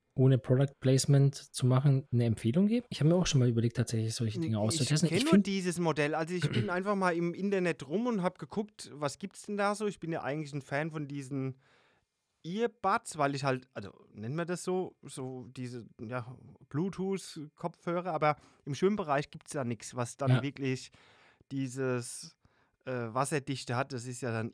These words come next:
Speaker 2: I P X acht oder so. Also, da, meisten sind nur resistent.
Speaker 1: Ja.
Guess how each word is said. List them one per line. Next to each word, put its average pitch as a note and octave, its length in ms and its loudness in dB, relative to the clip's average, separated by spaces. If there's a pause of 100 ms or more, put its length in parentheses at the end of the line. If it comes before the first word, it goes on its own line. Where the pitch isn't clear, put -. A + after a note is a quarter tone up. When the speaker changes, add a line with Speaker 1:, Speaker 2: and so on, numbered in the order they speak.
Speaker 2:
I D3+ 120 -8
P C3 180 -6 (140)
X - 280 -14
acht - 480 -6 (760)
oder D3 220 -2
so. D#3 340 0 (400)
Also, B2 180 -6
da, B2 380 -2 (180)
meisten D3 400 0
sind D3+ 200 -2
nur D3 360 2 (580)
resistent. C3+ 920 -4
Speaker 1:
Ja. A#2 200 0